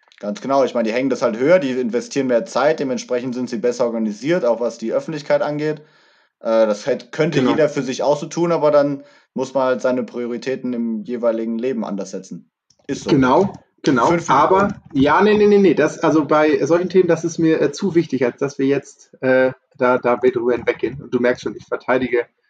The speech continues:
Speaker 2: ähm, meine <laughs>
Speaker 1: Du boykottierst mein Sendungskonzept.
Speaker 2: Ja, total.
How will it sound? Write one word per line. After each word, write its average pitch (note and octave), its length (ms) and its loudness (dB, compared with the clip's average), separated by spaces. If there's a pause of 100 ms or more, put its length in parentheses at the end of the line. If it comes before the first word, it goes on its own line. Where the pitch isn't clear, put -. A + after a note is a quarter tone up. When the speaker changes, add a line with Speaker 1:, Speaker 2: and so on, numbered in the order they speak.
(280)
Speaker 2:
ähm, A2 380 -4 (300)
meine A2+ 480 -2 (140)
<laughs> - 400 -6
Speaker 1:
Du C#4+ 140 2
boykottierst D#3+ 720 0
mein D3 520 0
Sendungskonzept. B2+ 1000 -2 (360)
Speaker 2:
Ja, D3+ 280 4
total. B2+ 500 0